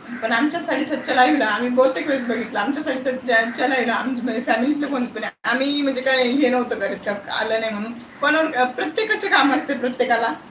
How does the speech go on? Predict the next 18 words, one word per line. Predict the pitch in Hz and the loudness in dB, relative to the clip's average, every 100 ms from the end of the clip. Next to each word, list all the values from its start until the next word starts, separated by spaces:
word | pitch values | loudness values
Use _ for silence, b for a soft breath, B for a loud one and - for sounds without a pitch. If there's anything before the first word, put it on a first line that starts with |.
| - - | -20 -4
असं | - - 277 | -4 0 0
नाही | 262 - | 0 2
का | 247 | 2
याच्यावर | 233 247 240 233 | 2 2 2 2
रुसवायचं, | 214 220 - 247 240 226 226 | -2 -8 -4 -4 -2 -2 -2
त्याच्यावर | 220 220 240 | -4 -4 -4
रुसायचं. | 262 214 208 214 - - - - | -4 -8 -10 -10 -12 -20 -20 -14
आपल्याला | 208 180 185 262 269 | -4 -4 2 2 4
येतात | 269 285 359 302 | 2 0 -2 0
ना, | 294 262 247 | 2 4 2
तेवढं | 254 - - 247 247 | 0 -6 0 4 6
आहे | 262 262 220 | 6 2 0
तेवढं | 233 240 240 | 2 2 2
बस | 233 214 | 0 -2
होतंय, | 185 185 | -4 -4
असं | 185 233 254 | -4 -2 -2
होतं. | - 196 277 - - - - - - 220 214 - - - - - - 196 247 - - - - - - - - - - - 202 190 208 - - - 220 - 226 214 208 208 208 208 208 208 208 233 - - - - - - - - - - 208 196 175 - - 185 214 - - - - 196 202 - | -2 -6 -8 -10 -18 -20 -20 -16 -12 -10 -10 -12 -16 -20 -20 -16 -14 -10 -10 -12 -16 -20 -18 -18 -18 -20 -20 -20 -16 -14 -14 -12 -12 -12 -16 -16 -16 -16 -14 -12 -12 -12 -12 -10 -8 -8 -10 -12 -18 -18 -18 -18 -20 -20 -20 -20 -20 -16 -12 -12 -12 -14 -14 -14 -14 -16 -18 -18 -16 -14 -14 -8
हो, | 269 240 | 0 2